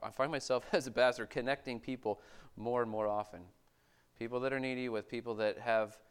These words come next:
want to help meet those needs. And it requires affectionate, heart-open discipleship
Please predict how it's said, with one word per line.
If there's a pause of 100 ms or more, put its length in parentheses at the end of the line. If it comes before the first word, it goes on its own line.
(340)
want
to
help
meet
those
needs. (140)
And (720)
it
requires
affectionate,
heart-open (220)
discipleship